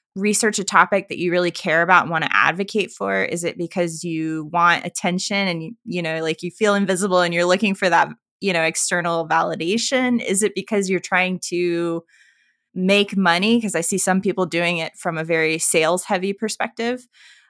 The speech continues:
Get clear with yourself on your intention. And you might not know at first, but I think that's a very insightful part of this process. Because the closer in this process that I've come to finding out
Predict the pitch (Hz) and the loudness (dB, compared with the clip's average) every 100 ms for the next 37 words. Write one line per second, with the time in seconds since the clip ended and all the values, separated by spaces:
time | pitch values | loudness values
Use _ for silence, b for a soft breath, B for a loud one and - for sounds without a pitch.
0 | b 175 233 240 277 320 427 381 254 - | b 4 4 4 0 0 2 2 2 4
1 | 196 202 202 180 175 175 220 214 226 165 | 4 4 2 2 -2 -2 -2 -2 0 -2
2 | 156 156 180 196 226 208 170 180 196 190 | -4 -4 0 4 4 4 0 2 4 2
3 | - 165 165 - 175 160 170 175 - - | 0 -4 -4 -4 0 -2 -2 -6 -8 -16
4 | - _ _ 185 175 175 180 185 170 160 | -20 _ _ 0 0 0 2 2 2 0
5 | 175 - 170 156 170 156 139 - - - | -2 -2 -4 -2 -2 -2 -4 -4 2 2
6 | - - 180 - - - _ _ _ _ | 2 -4 -4 -6 -8 -10 _ _ _ _
7 | - 220 214 208 202 233 262 269 240 190 | -2 4 4 4 2 4 4 4 4 4
8 | - - 190 208 226 208 196 202 - 175 | 0 -2 0 0 4 6 6 4 2 4
9 | 170 - 208 196 - 180 - 170 180 190 | 4 4 2 2 0 -2 4 4 4 -2
10 | 175 160 - 160 160 - | -4 -2 2 2 2 -2